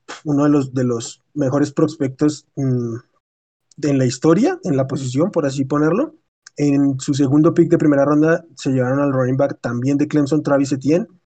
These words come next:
En segunda ronda al, al cornerback de Georgia, Tyson Campbell, y al offensive tackle de Stanford, Walter Little. Y en tercera ronda se llevaron al safety de Syracuse, Andre Cisco. Eh,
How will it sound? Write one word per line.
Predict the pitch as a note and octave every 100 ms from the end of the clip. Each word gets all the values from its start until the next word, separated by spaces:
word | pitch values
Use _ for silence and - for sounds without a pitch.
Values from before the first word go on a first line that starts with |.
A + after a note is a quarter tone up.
| _ _ _ _
En | - C#3+
segunda | C3+ C3 C#3+ D3+
ronda | D#3 D#3 D#3+ D#3+
al, | C#3 C#3 C3 B2 B2
al | C3 A#2+
cornerback | C#3 C#3 D3 D3+
de | C#3+ B2+
Georgia, | B2+ B2+ C3
Tyson | C#3+ C#3+ D3
Campbell, | D3 C#3+ D3 D3+
y | C#3
al | C3 B2 A#2 A#2 A#2+
offensive | B2+ B2+ B2 C3+
tackle | C#3+ C3+ C#3
de | C3+
Stanford, | C3 C3 B2 B2+ B2 -
Walter | C#3 C#3 C#3+
Little. | E3 A3 - _ _ _ _ _ -
Y | G3+ G#3+
en | G#3
tercera | F#3+ F#3 F#3+ G3+
ronda | F#3+ F3+ F3
se | E3+
llevaron | D3+ C#3+
al | D#3
safety | D3+ C3+ D3
de | D3+
Syracuse, | D3+ C#3+ C3+ F3 F3 - -
Andre | C3+ C3 C3
Cisco. | C3 A#2+ - - _ _ _ _ _ _ -
Eh, | C3 C3+ C3 C3 C3+